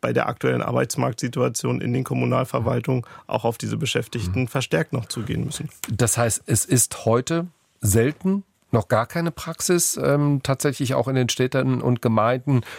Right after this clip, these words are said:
Speaker 2: auch, äh, Mitarbeiterinnen und Mitarbeiter zu bitten, länger zu bleiben?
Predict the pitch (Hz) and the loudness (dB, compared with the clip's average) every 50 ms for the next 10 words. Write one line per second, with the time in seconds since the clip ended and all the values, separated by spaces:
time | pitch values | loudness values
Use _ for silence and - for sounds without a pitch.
0 | - - - 123 123 120 113 - - 131 123 123 120 123 123 120 135 120 113 113 | -8 -2 2 2 2 2 2 0 0 0 2 2 2 2 2 2 2 2 2 2
1 | 120 120 - 117 120 120 117 120 113 113 123 - 123 117 113 117 113 120 107 - | 2 2 0 -2 -2 0 2 2 4 4 4 2 2 2 2 0 0 0 -2 -2
2 | - 101 120 - - 123 110 95 92 98 120 135 - 143 131 - 143 - - 180 | 0 0 0 0 2 4 4 4 4 2 2 0 -2 -6 -8 -6 -6 -6 -4 -4
3 | 190 | -6